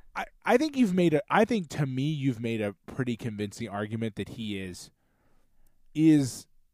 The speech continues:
anti-fascist in, or anti the Franco regime in, in the way that, like, there, there's clear connections between certain types of behavior and, and people. I just don't know that he is, it, it is, it is,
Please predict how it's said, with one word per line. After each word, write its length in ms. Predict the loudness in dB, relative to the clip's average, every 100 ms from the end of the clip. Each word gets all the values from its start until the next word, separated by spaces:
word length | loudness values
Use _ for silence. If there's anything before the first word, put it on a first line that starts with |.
| -8
anti-fascist 880 | -4 -2 0 2 0 0 -2 -2 -8 _ _
in, 260 | -6 -6 -4
or 180 | -4 -4 -2
anti 600 | -4 -4 -2 0 0 -2
the 100 | -4
Franco 320 | -6 -4 0
regime 420 | 0 -2 -4 -8
in, 220 | -8 -10 -10
in 180 | -10 -4
the 80 | -2
way 260 | 2 2
that, 240 | 0 -2 -6
like, 300 | -8 -8 -12 _ _ _ _ _ _
there, 220 | 2 2 0
there's 320 | 0 0 -2 -10 _ _ _ _ _ _ -12
clear 280 | 2 2 4
connections 540 | -2 -8 -8 -8 -8
between 340 | -6 -6 -8
certain 380 | -6 -6 -6 -12
types 340 | -8 -6 -6 -6
of 100 | -6
behavior 600 | -8 -4 -4 -2 -2 -4
and, 140 | -6
and 160 | -8 -8
people. 400 | -6 -2 -2 -4 -8 -18 -6
I 120 | 2 4
just 160 | 6
don't 220 | 6 6 4
know 320 | 6 6 6
that 200 | 2 -2
he 380 | -6 -4 -2 -2
is, 340 | -4 -8 -14 _ _ _ _ _ _ _ _ _ _ _ _ _ _ _
it, 100 | -20 _
it 160 | -4 4
is, 220 | 4 4 0
it 100 | 2
is, 340 | 2 -2 -14